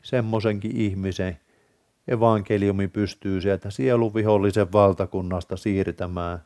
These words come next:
tänne Jumalan rakkaan pojan valtakuntaan, niin että pääsee osalliseksi siitä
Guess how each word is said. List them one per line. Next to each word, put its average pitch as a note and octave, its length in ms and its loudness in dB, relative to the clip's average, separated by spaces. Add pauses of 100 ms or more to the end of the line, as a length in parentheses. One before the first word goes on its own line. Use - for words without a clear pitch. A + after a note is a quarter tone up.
tänne A#2 240 -8
Jumalan G#2 500 2
rakkaan F2+ 560 0
pojan F2 360 -2
valtakuntaan, E2 920 -2 (560)
niin B2+ 140 -2
että A2 180 0
pääsee G#2+ 600 2
osalliseksi F#2 1040 0 (320)
siitä G2+ 380 -4